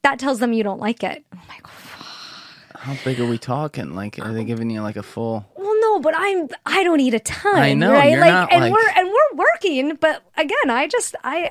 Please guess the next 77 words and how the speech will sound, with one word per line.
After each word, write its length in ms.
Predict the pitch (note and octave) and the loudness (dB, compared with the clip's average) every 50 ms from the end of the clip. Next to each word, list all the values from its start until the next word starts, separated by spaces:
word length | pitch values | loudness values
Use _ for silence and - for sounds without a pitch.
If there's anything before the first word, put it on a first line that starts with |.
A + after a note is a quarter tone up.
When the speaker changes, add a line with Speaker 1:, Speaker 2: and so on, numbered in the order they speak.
| _ | _
Speaker 1:
I 140 | - A#3+ C4 | -4 -4 -2
like 260 | D4 D#4 D#4+ D#4 - - | -2 0 -2 -4 -4 -6
to 220 | - C#4+ C4 A#3+ | -4 -2 -2 -2
have 160 | A3 G#3+ C4+ | 0 -2 -2
my 160 | B3 A#3+ A3+ A3 | 0 0 -2 -2
energy, 440 | G#3+ B3+ E4 G#4+ G4+ C4+ G3+ G#3+ F#3+ | -2 -4 -2 -2 -2 -2 -2 -4 -6
'cause 120 | - G#3+ | -6 -6
remember, 240 | G#3 A#3+ C#4+ F4 E4+ | -4 -4 -2 -2 -2
the 60 | C#4+ | -2
body 240 | A3 B3 B3+ C#4+ C#4+ | 0 0 -2 -2 -2
does 160 | B3+ B3+ G#3+ | -2 -2 -2
one 220 | G#3+ A3 A#3+ B3 B3 | -2 -2 0 0 0
of 120 | B3 - | -2 -2
two 160 | - - C4 | -4 -4 -4
things 240 | A#3+ - C4+ C4 A#3+ | -2 -2 -2 -2 0
with 100 | C4 B3 A#3+ | 0 0 0
Speaker 2:
Yes. 80 | B3 | 0
Speaker 1:
energy. 320 | D4 E4 F#4+ E4 G3+ G3 G3+ | 0 0 -2 -2 -2 -4 -6
It 60 | F#3+ | -6
either 200 | G3 G3 G#3 G#3 | -6 -6 -6 -6
digests 600 | G3 E3+ A3 G3 A3 A3 A#3 C4 C#4+ C4+ - - | -4 -4 -2 -2 -2 -2 -2 -2 -2 -4 -6 -6
or 160 | - B3+ B3 B3 | -2 -2 0 0
it 100 | A#3+ A3+ | -2 -4
detoxes. 640 | G4 A#4+ C5 - A3+ G#3+ G#3 - - G#3 G3 F#3+ | -6 -6 -4 -4 -4 -4 -4 -6 -8 -10 -10 -10
And 100 | G#3 F#3 | -10 -8
for 100 | - A3+ | -4 -2
Speaker 2:
We'll 80 | A3 B3 | -2 0
Speaker 1:
me, 60 | C#4 | 2
Speaker 2:
talk 120 | F#4 - D4 | 2 2 2
Speaker 1:
I'm 80 | B3+ | 2
like, 280 | A#3+ A3+ G#3+ A#2 A2+ - | 2 0 0 -2 -2 -2
Speaker 2:
about 20 | |
that, 260 | - A2+ G#2+ A2 - - - | -4 -6 -6 -6 -8 -10 -8
yeah. 120 | - A#2 - | -6 -2 0
Speaker 1:
I 140 | G#3+ A#3+ D4 | 2 2 2
wanna 260 | D#4 C#4+ C4+ C4 B3+ | 2 2 0 0 0
just 320 | A#3+ A#3+ A#3+ G#3+ - - - _ _ - | 0 0 -2 -2 -4 -8 -12 _ _ -2
go, 200 | A3 B3+ B3 A#3 | -2 0 0 2
go, 200 | A3+ A#3+ A#3+ A#3 | 0 0 0 0
go 140 | A3 A#3+ A#3 | 0 0 0
with 100 | A3 G#3+ | 0 -2
my 140 | A3 A3 | -4 -4
energy. 380 | A3+ C4 D#4 E4 D#4 A#3+ B3 A#3+ | -4 -2 -2 -2 -2 -2 -2 -2
And 140 | A3 A3 G3+ | -2 -2 0
so 280 | - B3+ B3 A#3 A3 - - - - - _ - | 0 0 0 0 -2 -4 -10 -20 -20 -10 _ 0
they're 140 | C#4 D#4+ E4 | 2 2 2
bringing 480 | A#3 C4 C#4 C4+ B3+ A#3 A3+ G#3 F#3+ - _ _ _ _ _ _ _ _ _ _ - - _ - | 0 -2 0 0 0 0 -2 -4 -6 -10 _ _ _ _ _ _ _ _ _ _ -20 -10 _ 2
all 200 | E4+ E4 D#4 D4 | 2 4 4 2
this 200 | B3 A#3 G3+ - | 2 0 -2 -2
food, 360 | - - - - E4 E4 D#4 C4 | -6 -8 -4 0 0 0 2 0
and 100 | B3 A3+ | 0 -2
it's 100 | G#3+ A3+ | -2 -2
wonderful 720 | A3+ A3+ B3+ C#4 D4 D4+ D#4 D#4 D4+ D4+ C#4 - - A3+ G#3+ | -2 0 0 2 2 2 2 2 0 0 -2 -2 -4 -6 -6
tasting 480 | - - B3+ B3+ A#3 - - A3+ G#3+ | -4 -4 -4 -4 -4 -2 -4 -4 -4
food, 320 | G#3 - C#4 D4 D4+ C#4+ G#3 | -4 -2 -2 0 0 -2 -2
but 180 | G#3 - - | -6 -8 -6
man, 220 | - A#3+ C4+ C#4 B3 | -2 -2 0 0 0
it's 140 | A3+ - - | -2 -4 -6
a 60 | F#3+ | -10
ton. 500 | - - - - C4+ C#4 C#4+ C#4 A3 G#3 | -12 -10 -4 -2 0 2 2 0 0 -2
And 120 | - - G#3 | -4 -6 -6
I 140 | G#3 G#3+ | -6 -6
just 240 | G#3 G#3+ G3+ G3 - | -6 -8 -8 -8 -8
eventually 400 | G#3+ G3+ G#3 G#3+ A3+ - - - G#3 | -10 -8 -6 -8 -8 -8 -8 -10 -10
was 140 | G3+ - | -12 -12
like, 160 | - A3 - - - | -12 -14 -12 -12 -12
I 80 | G3+ | -12
woke 240 | G3 F#3+ G3+ - - | -10 -10 -12 -12 -12
up 100 | A3 - | -14 -14
one 80 | G3 F#3+ | -12 -12
morning, 260 | G3 G3+ G3 G#3 G#3+ | -12 -10 -10 -10 -10
like, 160 | G3+ G3+ - - | -10 -12 -14 -16
"I'll 100 | A#3 G#3 | -18 -16
just 220 | - - B3+ - | -14 -14 -14 -12
take 140 | - A3+ G#3+ | -12 -14 -16
coffee, 320 | - - A3 G#3 - - - | -14 -16 -16 -18 -18 -20 -20
please. 380 | - - - G#3 G3+ - - | -20 -20 -20 -20 -20 -20 -12